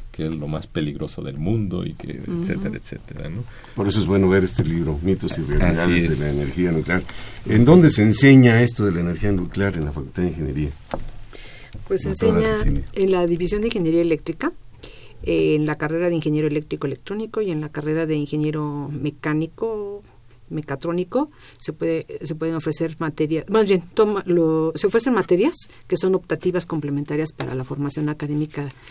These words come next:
Speaker 4: de esas ingenierías. Y también en el posgrado de Ingeniería de la unam,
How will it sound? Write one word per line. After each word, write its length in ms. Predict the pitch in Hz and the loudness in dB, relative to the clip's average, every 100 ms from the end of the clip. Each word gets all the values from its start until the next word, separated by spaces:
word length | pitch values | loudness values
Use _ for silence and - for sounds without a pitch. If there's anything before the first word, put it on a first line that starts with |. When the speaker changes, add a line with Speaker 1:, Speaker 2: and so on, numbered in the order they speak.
| - - | -16 -4
Speaker 4:
de 160 | 151 | -2
esas 240 | 139 139 - | 0 -2 -6
ingenierías. 600 | 151 170 175 190 190 - - - - - - - - - - | -4 -2 -2 2 2 2 -6 -8 -10 -12 -20 -20 -20 -14 -2
Y 220 | 247 247 - - - - - | 0 0 -4 -20 -20 -20 -2
también 580 | 190 185 190 214 226 233 - - | 0 2 4 4 4 2 -4 -2
en 280 | 185 175 | 0 2
el 320 | 170 165 165 156 | 2 4 2 0
posgrado 840 | - 165 165 190 190 202 214 208 | -2 0 4 4 6 8 8 8
de 100 | 175 | 6
Ingeniería 440 | 160 156 156 160 | 4 2 2 2
de 80 | 175 | 2
la 100 | 151 | 0
unam, 380 | 143 151 185 | 0 0 0